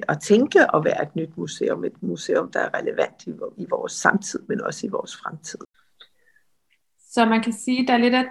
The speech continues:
Speaker 2: to processer i gang. Der er selve den fysiske om at lave den her nye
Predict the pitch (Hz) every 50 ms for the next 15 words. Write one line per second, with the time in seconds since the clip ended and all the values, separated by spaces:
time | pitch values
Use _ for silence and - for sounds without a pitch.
0 | - - 302 294 262 - - - 247 226 - - 233 220 226 - 247 214 196 202
1 | - 208 214 202 202 208 202 202 202 247 240 233 240 254 220 208 214 214 - -
2 | _ _ _ - 285 285 277 269 - 226 208 - - - 196 - - 214 214 208
3 | 202 196 196 202 208 226 233 226 208 202 208 202 196 202 208 226 226